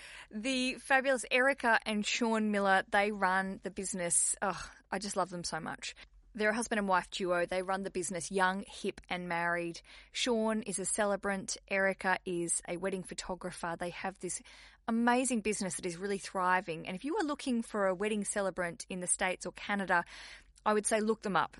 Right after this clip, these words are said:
They are fantastic. And they are coming on the show next week to talk about keeping the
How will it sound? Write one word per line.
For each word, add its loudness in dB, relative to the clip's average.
They 4
are 2
fantastic. -4
And -4
they 6
are 6
coming -4
on 2
the 2
show 0
next -4
week -2
to -8
talk -4
about 2
keeping 0
the 0